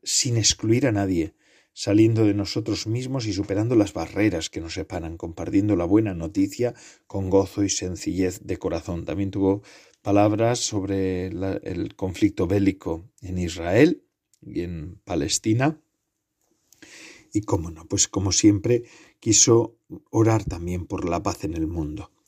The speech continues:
Y hablando de paz, de pacificación, hablando de injusticias, nosotros los cristianos elevamos, y en este programa lo hemos hecho en más de una ocasión,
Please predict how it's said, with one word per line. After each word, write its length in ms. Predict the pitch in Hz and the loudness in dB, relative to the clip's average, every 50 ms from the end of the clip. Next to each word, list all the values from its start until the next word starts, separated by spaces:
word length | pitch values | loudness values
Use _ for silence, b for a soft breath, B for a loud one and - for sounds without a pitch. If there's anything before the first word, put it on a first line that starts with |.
| _ B B B B B B B B B B B B | _ B B B B B B B B B B B B
Y 340 | B - 160 156 156 156 151 | B 10 12 12 12 12 10
hablando 360 | 143 143 151 175 185 190 185 | 8 8 2 0 0 0 2
de 140 | 170 156 143 | 2 2 2
paz, 480 | 147 _ - 170 160 151 151 143 - - | 0 _ 0 2 2 2 0 -4 -10 -16
de 180 | - 98 107 104 | -10 -10 -10 -8
pacificación, 1300 | - 107 - - 110 101 - 104 98 - 104 92 - - 139 147 135 123 113 110 120 113 117 120 - _ | -8 -10 -12 -10 -10 -8 -8 -8 -8 -8 -12 -12 -4 6 6 8 8 8 4 0 -2 -4 -8 -12 -14 _
hablando 360 | - 104 113 143 165 175 175 | -2 4 6 6 8 10 8
de 100 | 151 135 | 8 8
injusticias, 1200 | 120 110 - - 101 - - - - 143 139 139 - - 98 95 98 82 - - - - - - - | 4 -2 -6 -6 -4 -2 -4 -2 0 -2 -2 -2 -4 -6 -4 -4 -4 -6 -8 -10 -10 -10 -12 -12 -12
nosotros 580 | - 113 113 113 107 92 - 135 - - 151 | -10 -6 -2 -2 -2 0 0 2 4 6 8
los 160 | 156 156 151 | 8 8 6
cristianos 640 | - - 156 - - - - 147 143 151 156 147 - | 4 0 0 0 0 2 2 4 4 4 2 2 2
elevamos, 440 | 131 117 113 113 127 131 139 135 - | 0 2 2 2 2 2 0 0 2
y 40 | 120 | 2
en 100 | 113 127 | 2 2
este 200 | 120 - - 120 | 0 -4 -6 -6
programa 420 | 113 104 104 104 117 120 117 110 | -4 -4 -2 0 0 0 2 4
lo 60 | 104 | 4
hemos 180 | 104 104 107 95 | 4 4 2 0
hecho 200 | 107 101 - 104 | -2 0 0 -2
en 100 | 98 101 | -2 -2
más 160 | 101 98 - | -2 -2 0
de 80 | - 90 | 0 0
una 160 | 80 82 80 | 0 -2 -6
ocasión, 440 | - - 170 - - 143 165 180 | -6 -6 -6 0 4 4 4 4